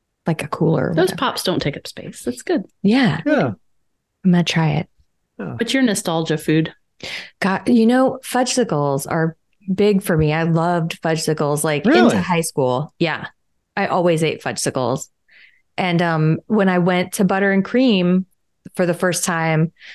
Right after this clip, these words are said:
Speaker 1: I wanted ice cream. They were out of the vanilla, and the chocolate sorbet looked like the closest to ice cream I was gonna get.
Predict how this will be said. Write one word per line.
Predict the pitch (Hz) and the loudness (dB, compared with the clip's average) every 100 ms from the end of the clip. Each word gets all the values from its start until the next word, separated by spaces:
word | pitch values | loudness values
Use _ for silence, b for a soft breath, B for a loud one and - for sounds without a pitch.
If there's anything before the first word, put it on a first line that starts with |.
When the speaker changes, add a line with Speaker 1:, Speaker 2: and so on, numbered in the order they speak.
| B | B
Speaker 1:
I | - | 0
wanted | 190 196 214 220 | 2 2 2 0
ice | 165 170 | -2 -4
cream. | - 185 165 | -2 0 2
They | 165 160 | 2 2
were | 160 | 0
out | - 185 | 0 0
of | 190 | 0
the | 185 | 2
vanilla, | 175 165 151 139 139 143 - - | 2 2 2 0 -2 -4 -6 -4
and | 175 151 143 - - - | 0 2 0 -2 -4 -2
the | 156 | -2
chocolate | 156 175 165 165 151 147 - - | 0 -2 -2 0 0 -2 -6 -12
sorbet | - 180 160 170 160 | -6 -2 0 0 0
looked | 151 151 | 0 0
like | 147 | -2
the | - | -4
closest | - 165 151 147 - - | -2 -2 -2 -2 -4 -4
to | - | -4
ice | 156 - | -4 -2
cream | 160 143 | -2 -2
I | 139 | -2
was | 139 | -2
gonna | 143 139 | -2 -2
get. | 143 147 165 | -2 -2 -4